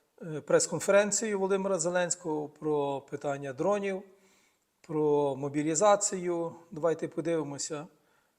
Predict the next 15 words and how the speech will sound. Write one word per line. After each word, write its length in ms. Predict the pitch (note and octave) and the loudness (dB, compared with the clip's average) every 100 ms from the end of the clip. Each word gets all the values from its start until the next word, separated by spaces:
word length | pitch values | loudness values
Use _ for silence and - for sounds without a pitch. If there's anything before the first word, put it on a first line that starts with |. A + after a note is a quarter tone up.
| _ | _
що 240 | - F3 | -6 -4
конкретно 760 | D3+ E3+ D#3 E3 D3 - D3 C3+ | -4 -4 2 4 4 0 -6 -6
про 220 | - D#3 | -4 -2
це 360 | - F3 F#3 F#3+ | 2 4 4 2
і 120 | C#3+ | -6
які 280 | C#3 C3+ D#3 | -8 -8 -8
ще 200 | - E3+ | -4 -4
були 240 | C#3+ C#3+ | -2 -4
інші 460 | D3+ D#3 D#3 - G3 | -4 -6 -6 -6 -6
новини, 400 | E3+ D3 F3 F3 | -4 -2 -2 -4
які 220 | D3 - | -10 -8
стосуються 640 | - D#3+ - E3+ D3 - | -8 -6 -4 -4 -4 -6
України 600 | C#3+ C3 D3 D#3 F#3+ G3 - _ _ _ _ - | -8 -8 -6 -4 -6 -8 -12 _ _ _ _ -12
у 180 | F3+ D#3+ | -6 -6
впливових, 1000 | C#3+ - D#3 D3 D#3+ F3+ E3+ - - - | -8 -4 -2 2 2 2 -4 -8 -18 -20